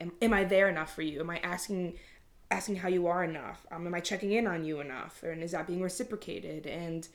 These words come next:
um, how much am I really putting an effort to involve myself in your life? And how, how many other people are doing the same back to me?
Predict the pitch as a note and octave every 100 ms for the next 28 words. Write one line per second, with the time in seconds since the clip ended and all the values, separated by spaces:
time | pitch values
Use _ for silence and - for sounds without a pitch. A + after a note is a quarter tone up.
0 | - - - - - F#3 F3+ E3+ E3+ F3
1 | F3+ - - G#3 G#3 F#3+ F#3+ F3+ F3+ F3+
2 | F3+ F3 - - _ _ _ - - F#3+
3 | F#3 - F3+ E3 F3+ E3+ D#3+ D#3+ E3 D#3+
4 | - D#3 D3+ D3 B3 - E3 E3 E3 E3
5 | - - - F3 E3+ E3+ F3 E3 D#3 D#3+
6 | E3 E3 D3+ D#3+ D3+ - D3+ E3+ - -
7 | F3+ - -